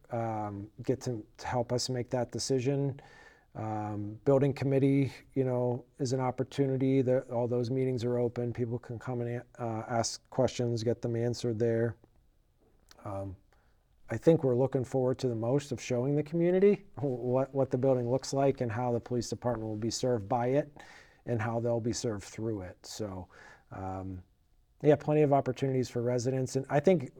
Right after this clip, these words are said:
building committees, if someone's really looking to get involved in a,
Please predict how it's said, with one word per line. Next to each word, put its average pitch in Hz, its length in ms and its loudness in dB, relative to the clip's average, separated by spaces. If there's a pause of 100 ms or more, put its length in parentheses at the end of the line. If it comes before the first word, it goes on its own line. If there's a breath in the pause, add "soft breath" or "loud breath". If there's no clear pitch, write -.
building 147 360 8
committees, 127 480 2
if 120 100 -4
someone's 127 380 0
really 127 280 2
looking 127 360 0
to 127 60 -4
get 127 200 -4
involved 123 560 0
in 120 160 -4
a, 113 80 -6